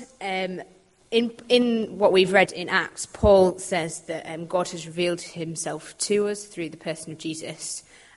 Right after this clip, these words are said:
And yet, two thousand years later, it doesn't necessarily feel like, um, we know him, or like it's, we can be close to him, or like he reveals himself very clearly to us. So how do we reconcile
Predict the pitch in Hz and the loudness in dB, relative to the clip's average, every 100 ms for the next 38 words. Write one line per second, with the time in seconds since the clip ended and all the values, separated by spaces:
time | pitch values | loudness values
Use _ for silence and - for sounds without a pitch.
0 | - 175 170 160 160 - - _ _ _ | -6 -2 -2 -4 -8 -10 -12 _ _ _
1 | _ _ _ 202 190 175 - - 226 208 | _ _ _ 0 2 2 -2 -6 -4 -2
2 | 202 180 185 170 180 170 170 - 170 170 | 0 0 -2 -4 0 -2 -2 -10 -8 -6
3 | 175 170 170 - 180 175 165 - 165 160 | -4 -4 -2 2 6 6 2 -2 -8 -6
4 | 160 160 156 160 - - - _ _ _ | -4 -2 -2 -6 -12 -16 -16 _ _ _
5 | 165 160 156 156 156 - 170 165 165 180 | -14 -10 -10 -10 -12 -14 -14 -10 -6 -6
6 | 170 180 175 180 180 _ _ _ - 160 | -4 -4 -6 -6 -10 _ _ _ -12 -6
7 | 160 - - 175 160 - - 160 - - | -6 -8 -12 -10 -8 -10 -12 -12 -10 -12
8 | - - _ 170 170 - 165 165 - 180 | -14 -16 _ -10 -10 -8 -4 -4 2 2
9 | 175 170 175 160 156 151 - 185 160 - | 2 -4 -4 -2 0 -2 -8 -6 -6 -6
10 | 170 165 156 165 165 160 170 156 156 156 | -8 -8 -4 -6 -6 -10 -8 -8 -8 -8
11 | 147 147 - 160 151 - 165 143 151 - | -8 -8 -6 -6 -6 -6 -8 -8 -10 -12
12 | - _ _ _ - - 160 160 156 - | -18 _ _ _ -10 -4 -2 -2 -6 -10
13 | _ _ _ _ - 185 170 165 170 160 | _ _ _ _ -4 0 0 -2 -4 -4
14 | 165 165 175 165 - 156 156 160 | -4 -6 -8 -6 -2 0 0 -2